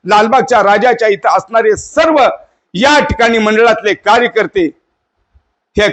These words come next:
खऱ्या अर्थानं ह्यांना डोळ्यात अंजन घालणं गरजेचं आहे.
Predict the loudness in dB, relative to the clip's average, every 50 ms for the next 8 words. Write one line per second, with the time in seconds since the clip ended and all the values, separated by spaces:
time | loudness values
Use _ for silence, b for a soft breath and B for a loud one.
0 | -2 -2 -2 0 2 2 0 0 0 -2 -2 0 0 -2 -2 -2 -2 -2 -2 -2
1 | -2 -2 0 0 -2 -2 -4 -2 0 0 2 2 2 0 -2 _ -8 -6 -6 -4
2 | -2 -2 -2 -2 -4 -6 -8 -8 -8 -6 -4 -4 -4 -4 -6 -8 -8 -12 -20 _
3 | -16 -16 -16